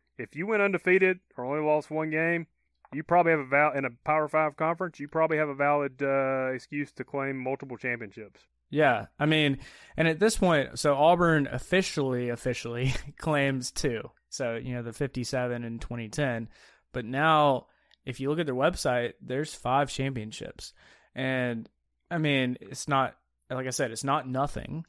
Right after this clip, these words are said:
Speaker 2: that we have that on our website. Um, but I also don't think Auburn is gonna go out there and market that.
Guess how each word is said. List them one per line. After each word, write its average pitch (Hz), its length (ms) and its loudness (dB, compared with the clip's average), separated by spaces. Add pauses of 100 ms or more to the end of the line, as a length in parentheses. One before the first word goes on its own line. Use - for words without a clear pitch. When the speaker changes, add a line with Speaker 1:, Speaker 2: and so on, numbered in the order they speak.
(400)
Speaker 2:
that 127 240 -6
we 127 200 -6
have 127 200 -4
that 123 160 -4
on 120 100 -6
our 113 140 -6
website. 113 600 -6 (420)
Um, 113 480 -4 (400)
but 165 420 4 (400)
I 147 120 4
also 156 340 6
don't 147 260 2
think 139 400 -2 (480)
Auburn 135 480 4
is 127 240 -6
gonna 120 300 -4
go 123 120 -2
out 117 140 -2
there 117 120 -4
and 113 100 -6
market 117 360 -6
that. - 220 -10